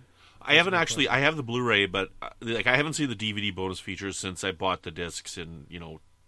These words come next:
Speaker 1: two thousand and four or whenever they came out.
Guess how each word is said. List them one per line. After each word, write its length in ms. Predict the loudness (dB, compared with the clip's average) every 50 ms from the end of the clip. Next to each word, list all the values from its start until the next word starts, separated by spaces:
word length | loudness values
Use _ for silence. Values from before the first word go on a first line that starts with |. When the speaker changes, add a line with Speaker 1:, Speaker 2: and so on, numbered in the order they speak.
| -20 _ _ _
Speaker 1:
two 140 | -18 -14 -10
thousand 360 | -8 -8 -8 -8 -10 -12 -14
and 120 | -14 -14
four 280 | -12 -10 -10 -8 -6 -6
or 120 | -6 -6
whenever 320 | -8 -8 -8 -8 -8 -10 -10
they 100 | -12 -14
came 260 | -12 -12 -12 -10 -8
out. 300 | -8 -8 -8 -10 -12 -14